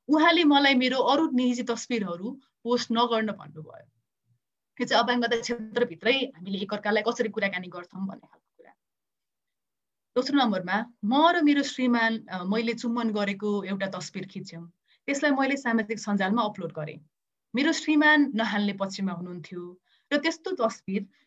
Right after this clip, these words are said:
अ, मैले किन सामाजिक सञ्जालमा हालेँ भनेर सोध्नुभयो। मैले उहाँलाई यो एकदमै अनमोल, अ, मेरो लागि यो एकदम अनमोल, अ, क्षण थियो, त्यसैले मैले पोस्ट गरेको भनेर जवाब दिएँ।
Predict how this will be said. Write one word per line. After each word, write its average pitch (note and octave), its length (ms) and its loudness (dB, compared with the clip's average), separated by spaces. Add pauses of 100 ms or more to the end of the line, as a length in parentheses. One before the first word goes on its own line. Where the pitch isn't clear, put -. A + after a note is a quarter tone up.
(260)
अ, F#3+ 140 -2
मैले B3+ 280 4
किन D#4 200 0
सामाजिक A#3+ 420 -2
सञ्जालमा G#3+ 420 0
हालेँ G#3 360 0
भनेर E3+ 240 -12
सोध्नुभयो। E3 640 -14 (960)
मैले C#4+ 160 4
उहाँलाई D4 420 4
यो B3+ 120 0
एकदमै C4+ 420 -2
अनमोल, B3+ 640 -2
अ, - 140 -20 (320)
मेरो C#4 180 4
लागि B3+ 320 2
यो B3+ 60 0
एकदम A#3+ 280 -2
अनमोल, A#3 540 2
अ, F3 200 -6
क्षण F#3+ 320 -4
थियो, F#3+ 280 -8
त्यसैले B3+ 440 -2
मैले G#3+ 260 0
पोस्ट G3 380 -8
गरेको F#3+ 300 -6
भनेर E3 240 -8
जवाब E3 260 -4
दिएँ। D#3+ 280 -20